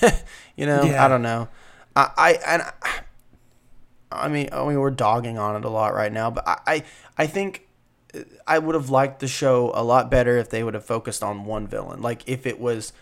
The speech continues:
Speaker 1: just Sword creating the, you know, the anti-Vision, uh, <laughs> basically, uh, and it was less of the Sword subplot,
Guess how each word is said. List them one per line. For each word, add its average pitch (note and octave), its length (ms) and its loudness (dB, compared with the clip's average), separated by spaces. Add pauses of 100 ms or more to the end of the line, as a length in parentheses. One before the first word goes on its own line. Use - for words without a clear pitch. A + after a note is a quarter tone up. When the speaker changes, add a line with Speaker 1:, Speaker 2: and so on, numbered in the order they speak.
(200)
Speaker 1:
just C3+ 320 0
Sword B2+ 480 0
creating A#2 540 -6
the, G#2 420 -10 (560)
you B2+ 100 -6
know, A2 300 -8
the A#2+ 180 -6
anti-Vision, G#2+ 1000 -6 (460)
uh, A2+ 500 -2
<laughs> - 100 -8
basically, A2+ 560 -4 (400)
uh, G#2+ 300 -2 (600)
and C3 180 0
it G2 180 -8
was A#2+ 260 -4
less A#2 320 0
of A#2 80 -8
the A#2 100 -6
Sword - 340 -2
subplot, A2 680 -2